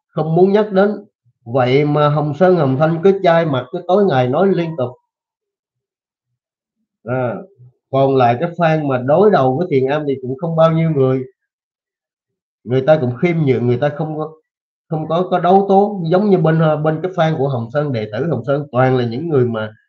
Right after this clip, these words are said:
trâu bò mất dạy không, chửi là chửi vô điều kiện, chửi bất chấp. Fan bên đây có ai mà chửi đâu, có ai mà dùng lời lẽ nặng nề mà để chửi ai một ai đâu.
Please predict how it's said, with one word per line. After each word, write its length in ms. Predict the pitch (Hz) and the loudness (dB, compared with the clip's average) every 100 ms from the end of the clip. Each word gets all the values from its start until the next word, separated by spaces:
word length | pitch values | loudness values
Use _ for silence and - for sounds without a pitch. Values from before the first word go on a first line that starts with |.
| _ _ | _ _
trâu 240 | - 147 156 | -4 -2 0
bò 240 | 127 117 | 0 0
mất 140 | 120 180 | -2 -4
dạy 260 | 135 104 120 | -6 -6 -6
không, 260 | 143 143 135 - _ | -6 -6 -8 -14 _
chửi 220 | 104 156 | -4 2
là 120 | 185 127 | 2 2
chửi 260 | 113 139 180 123 | -2 -2 -2 -2
vô 360 | 143 175 180 | 0 2 2
điều 180 | 165 127 123 | 4 2 0
kiện, 240 | 107 113 | -4 -6
chửi 140 | 110 127 165 | -6 -6 -2
bất 120 | 202 202 | -2 -2
chấp. 140 | - 220 - _ _ _ _ _ _ _ _ _ _ _ - | -4 -6 -8 _ _ _ _ _ _ _ _ _ _ _ 0
Fan 200 | 165 165 | 0 0
bên 120 | 165 | 2
đây 180 | 160 160 | 4 4
có 100 | 185 | 4
ai 160 | 175 | 4
mà 160 | 151 135 | 4 0
chửi 220 | 117 139 | -2 2
đâu, 380 | 190 165 160 - _ | 4 2 0 -8 _
có 100 | 180 | -2
ai 120 | 170 | 0
mà 120 | 143 | 0
dùng 280 | 127 127 123 | 2 2 4
lời 200 | 123 123 | 4 4
lẽ 240 | 120 110 170 | 2 0 0
nặng 240 | 139 113 | -2 -2
nề 160 | 123 123 | 0 0
mà 120 | 117 | -2
để 180 | 110 147 | -4 -6
chửi 240 | 110 120 180 | -6 -4 -2
ai 140 | 160 156 | 0 0
một 160 | 135 - | -2 -4
ai 160 | 143 | -2
đâu. 240 | 143 143 | -2 -4